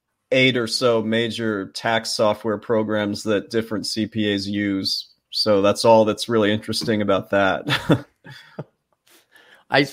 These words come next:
Speaker 2: I like how it's, like, nothing I've ever heard of. Like, this is, like, someone who has, like, "Yeah, I got a Glock," and then your buddy comes in, "I have this souped up doopity doopity doo made in Croatia." Like, "I never heard of that, but I'm sure it's
Speaker 1: Well,
Speaker 2: better than my
Speaker 1: here's
Speaker 2: Glock."
Speaker 1: some, here's something funny.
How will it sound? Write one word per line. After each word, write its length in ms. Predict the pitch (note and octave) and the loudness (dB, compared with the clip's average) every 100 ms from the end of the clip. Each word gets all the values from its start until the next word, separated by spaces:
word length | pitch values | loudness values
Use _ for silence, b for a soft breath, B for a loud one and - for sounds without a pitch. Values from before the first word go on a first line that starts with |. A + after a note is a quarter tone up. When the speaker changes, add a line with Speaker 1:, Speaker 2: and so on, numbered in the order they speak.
| - | 2
Speaker 2:
I 80 | C#3 | 6
like 260 | D3 D3 C#3 | 8 6 6
how 160 | C3+ | 4
it's, 120 | A#2+ | 4
like, 160 | B2 G#2 | 2 0
nothing 300 | A#2+ A#2 A#2 | 0 2 0
I've 140 | A2+ | 0
ever 200 | A2 A2 | -2 -2
heard 240 | G2+ G#2 G2+ | -2 -2 0
of. 200 | G2+ G2 | 0 0
Like, 200 | G#2 - | -4 -4
this 160 | A#2+ | -8
is, 120 | B2 G#2+ | -6 -4
like, 120 | G#2 | -2
someone 220 | A#2+ G#2+ | -2 0
who 60 | G#2+ | 2
has, 120 | G#2+ | 2
like, 120 | A#2+ | 0
"Yeah, 140 | A#3 D4+ | 6 6
I 60 | |
got 180 | B3 A#3+ | 8 8
a 60 | F3 | 6
Glock," 480 | C#3+ D#3+ E3 A#2+ C3 | 6 6 8 6 0
and 100 | A#2+ | -2
then 140 | A#2+ | -2
your 80 | A#2 | 0
buddy 240 | A#2 B2 | 2 0
comes 180 | B2 A2+ | 0 -2
in, 80 | A#2+ B B | -4 B B
"I 140 | A#3+ | 6
have 200 | C#4+ B3 | 8 6
this 180 | G3 G#3 | 4 -2
souped 360 | - C#4+ C4+ - | 0 0 2 4
up 200 | C4 C4 | 4 4
doopity 460 | A#3 A3+ A3+ A#3+ | -2 -2 -4 -6
doopity 420 | G#3 B3+ B3 A#3+ A3+ | -4 -4 -4 -6 -4
doo 280 | A#3+ A#3+ | -4 -2
made 280 | A#3+ A#3+ A#3+ | -2 4 4
in 60 | A3 | 2
Croatia." 600 | - A3+ A3+ A#3+ A3 G3+ | -2 4 6 6 4 4
Like, 200 | F3+ F3 | 0 2
"I 260 | F3 F3+ F#3 | 0 2 2
never 280 | F3+ D#3 | 0 -2
heard 220 | C#3 D3+ C#3+ | -4 -4 -4
of 80 | |
that, 320 | B2 A2+ A2+ - | -6 -6 -8 -8
but 80 | A2+ | -10
I'm 100 | A2+ | -6
sure 200 | A2+ D3 | 2 2
it's 100 | A2 | 2
Speaker 1:
Well, 80 | |
Speaker 2:
better 220 | F2 - - | -4 -6 -12
than 120 | B2 | -8
my 140 | A#2 | 0
Speaker 1:
here's 300 | C3 E3+ G#3+ | 4 6 6
Speaker 2:
Glock." 40 | - | 6
Speaker 1:
some, 300 | D#3 B2+ - | 4 4 2
here's 220 | C#3 D3 | 4 6
something 260 | D#3 A#2+ G#2 | 6 2 0
funny. 360 | G#2+ G2+ A#2 | -2 -4 -4